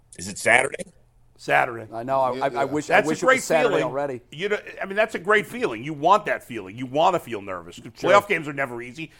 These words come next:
Speaker 2: no matter how good, even if your team's the favorite. No, there's no such thing as easy playoff games.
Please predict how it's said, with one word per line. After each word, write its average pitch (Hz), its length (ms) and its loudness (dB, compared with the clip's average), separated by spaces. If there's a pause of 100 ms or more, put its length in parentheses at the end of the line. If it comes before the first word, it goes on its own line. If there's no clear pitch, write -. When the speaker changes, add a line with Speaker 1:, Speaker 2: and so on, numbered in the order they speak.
(160)
Speaker 2:
no 170 100 0
matter 190 200 4
how 185 200 6
good, 180 160 -10
even 214 160 -6
if 190 80 -8
your 180 80 -10
team's 208 240 -10
the 147 80 -8
favorite. 143 480 -4
No, 180 160 2
there's 185 200 -8
no 214 140 -4
such 180 160 -10
thing 196 180 -4
as 123 140 -10
easy 147 300 -12
playoff 147 400 2
games. 101 340 -16